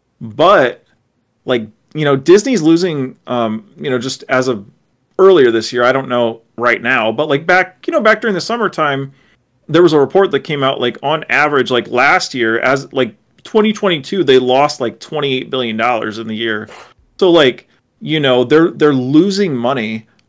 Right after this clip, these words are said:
on, like, the streaming service. Like, the streaming services are just, like, bleeding money.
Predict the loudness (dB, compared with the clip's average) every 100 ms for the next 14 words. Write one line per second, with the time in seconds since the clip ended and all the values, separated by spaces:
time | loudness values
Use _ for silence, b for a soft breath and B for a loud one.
0 | -2 0 2 0 -4 -8 -6 -4 -4 -6
1 | -12 -14 -12 -8 -8 -6 -4 -4 -4 -6
2 | -6 -6 -6 -6 -6 -8 -6 -4 -4 -4
3 | -4 -4 -4 -4